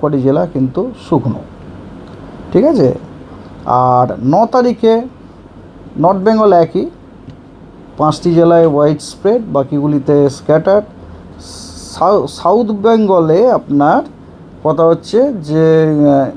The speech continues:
আহ, ইস্ট বর্ধমানে কিন্তু আপনার, আহ, ইস্ট বর্ধমানে আপনার কোনো রেনফল নেই, খালি মেদিনীপুরে, দুটি মেদিনীপুরে আছ-, রেনফল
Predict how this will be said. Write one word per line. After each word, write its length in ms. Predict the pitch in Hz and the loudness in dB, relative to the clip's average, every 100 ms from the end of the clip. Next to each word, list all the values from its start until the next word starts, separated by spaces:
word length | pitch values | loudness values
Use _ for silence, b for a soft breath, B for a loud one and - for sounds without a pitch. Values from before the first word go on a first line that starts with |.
| - 196 | -12 -2
আহ, 20 | |
ইস্ট 280 | 254 254 196 | -2 0 0
বর্ধমানে 540 | 220 190 208 202 190 | 0 2 2 2 0
কিন্তু 480 | 175 165 131 254 427 - - | 0 -2 0 -2 -2 -10 -14
আপনার, 440 | - 139 139 135 | -10 -2 0 0
আহ, 1040 | 127 - - - - - - - 147 139 131 80 - - - - | -2 -10 -20 -20 -20 -20 -20 -4 0 2 0 -4 -18 -16 -14 -6
ইস্ট 240 | 190 156 | -6 -2
বর্ধমানে 440 | 165 180 185 190 180 | -2 0 2 2 2
আপনার 220 | 175 170 | 2 0
কোনো 220 | 180 202 | 0 0
রেনফল 400 | 165 147 139 156 | 2 2 2 2
নেই, 300 | 135 143 262 285 - | 4 2 0 -4 -2
খালি 160 | 160 | 0
মেদিনীপুরে, 760 | 151 151 147 165 180 190 196 170 | 2 0 0 -2 -2 0 2 2
দুটি 280 | 147 151 185 | 0 0 2
মেদিনীপুরে 640 | 156 143 165 175 196 190 | 2 2 -2 0 2 4
আছ-, 420 | 180 165 - 139 | 2 0 -8 -4
রেনফল 460 | 160 165 196 226 | -2 -2 0 -2